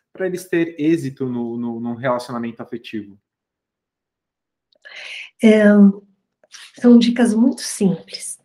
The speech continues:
Speaker 2: E eu vou resumi-las a três dicas. Primeira dica: não exclua nada nem ninguém.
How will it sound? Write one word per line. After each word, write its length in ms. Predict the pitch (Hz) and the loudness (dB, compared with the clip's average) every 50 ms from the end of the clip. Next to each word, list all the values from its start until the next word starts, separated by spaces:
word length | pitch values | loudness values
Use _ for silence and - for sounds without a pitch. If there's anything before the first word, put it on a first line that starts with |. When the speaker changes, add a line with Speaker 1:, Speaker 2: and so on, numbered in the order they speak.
| _ _ _ _ | _ _ _ _
Speaker 2:
E 60 | - 208 | 2 2
eu 100 | 196 196 | 4 4
vou 120 | 214 233 | 4 2
resumi-las 680 | 196 226 208 190 208 208 208 220 220 220 214 214 202 220 | 0 0 0 -2 -2 -4 -4 -4 -4 -4 -4 -4 -4 -4
a 100 | 220 214 | -6 -8
três 440 | - - 247 247 254 269 262 214 185 | -6 -2 0 0 0 0 -2 -4 -6
dicas. 520 | 180 180 185 - - - - - - - - _ _ _ _ _ _ _ _ _ _ _ _ _ _ - _ _ _ _ _ _ _ _ | -8 -10 -12 -14 -18 -20 -20 -20 -20 -20 -20 _ _ _ _ _ _ _ _ _ _ _ _ _ _ -20 _ _ _ _ _ _ _ _
Primeira 420 | - 240 262 262 294 302 302 269 | -6 -2 0 2 2 2 2 0
dica: 480 | 214 185 190 180 170 - - - - _ _ _ _ _ _ _ _ _ _ _ _ _ _ _ _ _ _ _ _ _ _ _ _ - | 0 -2 -2 -4 -6 -8 -14 -20 -20 _ _ _ _ _ _ _ _ _ _ _ _ _ _ _ _ _ _ _ _ _ _ _ _ 0
não 240 | 233 247 277 294 285 | 2 2 2 2 0
exclua 540 | 269 - - - - 254 247 240 240 226 | -4 -8 -10 -10 -8 -2 0 2 2 2
nada 580 | 220 220 208 202 208 226 240 233 233 247 247 - _ _ _ - | 0 -2 -4 -4 -2 -2 -2 -4 -4 -4 -8 -10 _ _ _ -8
nem 240 | 220 226 226 233 240 | -6 -4 -2 0 2
ninguém. 500 | 233 240 247 226 196 180 165 160 160 | 2 2 2 2 0 -4 -8 -12 -16